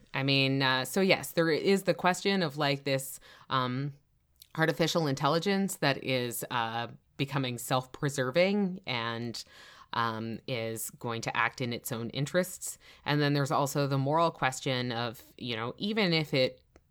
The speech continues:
even if it wasn't, if it is now self-aware and has no, none of the programming restrictions, I mean, this has been the moral question all along.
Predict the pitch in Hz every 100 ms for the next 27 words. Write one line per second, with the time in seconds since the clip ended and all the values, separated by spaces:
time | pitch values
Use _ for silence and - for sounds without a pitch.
0 | _ _ 175 208 202 160 151 - 135 131
1 | 147 120 95 - - - _ _ _ _
2 | _ _ - 139 143 131 123 117 139 139
3 | 143 139 147 - _ _ _ _ - -
4 | 170 175 156 143 151 131 120 117 - _
5 | _ _ - 127 - 120 - 135 135 139
6 | 139 143 - 165 151 160 131 - 160 156
7 | 143 135 127 113 - 143 - 127 123 -
8 | 139 131 120 123 - - - 127 139 139
9 | 120 127 123 117 113 - 120 - 123 117
10 | - 120 120 117 156 160 131 135